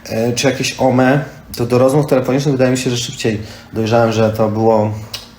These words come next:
kurwa, to było dziwne, nie? E, nie da się, ogólnie jak na to popatrzysz, kurwa, wiesz, chłop sobie gdzieś dzwoni i, i, i się wyzywa z jakimś ziomkiem. E,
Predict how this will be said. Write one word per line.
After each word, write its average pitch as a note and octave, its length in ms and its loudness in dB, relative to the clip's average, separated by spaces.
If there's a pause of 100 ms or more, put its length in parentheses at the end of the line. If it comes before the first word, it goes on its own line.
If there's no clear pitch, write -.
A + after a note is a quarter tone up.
kurwa, A2+ 240 -2
to A2+ 120 -8
było A#2 160 2
dziwne, A2 720 -4
nie? F#2 160 -2
E, C#3 80 -2 (1800)
nie A3+ 180 4
da G#3 120 4
się, C#3 200 4
ogólnie D3+ 260 4
jak D3 140 2
na C#3 80 4
to C3 120 -2
popatrzysz, C3+ 520 0
kurwa, B2 260 2
wiesz, A#2 220 2 (300)
chłop C#3+ 140 0
sobie C3 160 0
gdzieś A2 140 -4
dzwoni A#2+ 480 0 (600)
i, B2+ 40 0
i, A2+ 680 -2
i A#2 60 -4
się B2 140 0
wyzywa A#2+ 340 4
z - 20 4
jakimś A2+ 260 -2
ziomkiem. A2+ 420 0 (680)
E, A2+ 380 4